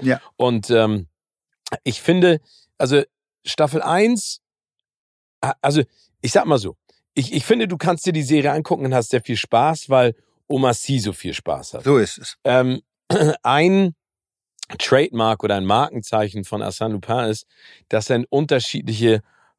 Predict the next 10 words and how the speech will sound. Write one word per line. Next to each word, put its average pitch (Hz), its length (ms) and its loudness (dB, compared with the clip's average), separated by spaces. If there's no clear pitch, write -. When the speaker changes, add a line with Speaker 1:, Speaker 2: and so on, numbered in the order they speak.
Speaker 2:
Verkleidungen 120 800 0
schlüpft - 460 -4
und 117 160 -4
dadurch 110 220 2
in 110 120 -2
andere 104 320 0
Rollen 101 420 2
schlüpft. - 500 -12
Das 120 280 -2
ist, - 420 0